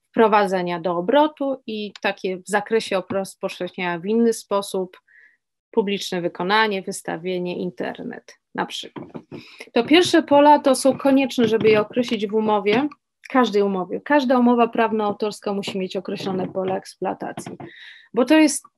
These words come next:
kręgosłup i taka podstawa jakiejkolwiek dyskusji, jak będziemy wykorzystać nasz utwór. I wiadomo, że jeżeli chcemy wydrukować książkę, musimy mieć co do naszego utworu, czyli co do, do tego pliku,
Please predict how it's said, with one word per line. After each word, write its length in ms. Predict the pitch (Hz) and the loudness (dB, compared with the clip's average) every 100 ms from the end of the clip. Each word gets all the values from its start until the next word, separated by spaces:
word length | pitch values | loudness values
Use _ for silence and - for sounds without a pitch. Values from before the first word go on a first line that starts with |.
| _ _ _ _ | _ _ _ _
kręgosłup 840 | - 269 262 294 294 311 311 294 - | 4 6 8 6 6 4 4 2 -6
i 120 | 240 | -2
taka 260 | 247 240 247 | 0 2 0
podstawa 640 | 240 226 - 254 240 240 240 | 0 -2 4 6 6 4 4
jakiejkolwiek 720 | 254 254 247 269 240 226 202 | 2 2 0 2 2 2 0
dyskusji, 580 | 196 208 - 180 - 240 | -4 -6 -8 -12 -2 2
jak 140 | 285 | 2
będziemy 400 | 269 247 233 220 | 4 4 4 2
wykorzystać 680 | 196 196 190 185 185 190 185 | -2 -4 -6 -6 -8 -8 -6
nasz 240 | 180 175 | -6 -8
utwór. 380 | 180 190 - - - _ - - - - | -10 -14 -18 -20 -20 _ -20 -20 -20 -2
I 420 | 240 240 226 - _ _ _ _ - | 2 2 2 -4 _ _ _ _ 0
wiadomo, 520 | 247 277 226 - - | 4 6 4 4 -6
że 180 | 202 240 | -2 2
jeżeli 340 | 240 240 269 | 4 4 2
chcemy 340 | 262 - 254 247 | 0 -2 0 0
wydrukować 640 | 226 233 240 240 226 226 | 0 -2 0 0 0 -2
książkę, 600 | - 220 190 - - 247 | -4 -4 -4 -6 -4 0
musimy 460 | 254 247 - 254 247 | 0 0 0 2 4
mieć 300 | 233 233 - | 2 0 0
co 140 | 233 | 2
do 140 | 226 | 4
naszego 400 | 226 233 254 233 | 4 2 0 0
utworu, 540 | 214 226 - 190 180 202 | 0 0 -2 0 0 -4
czyli 240 | - 220 | -4 -4
co 140 | 208 208 | -4 -6
do, 120 | 202 | -6
do 140 | 196 | -6
tego 240 | 220 214 208 | -4 -2 -4
pliku, 560 | - 226 233 214 214 | -4 -2 0 -2 -2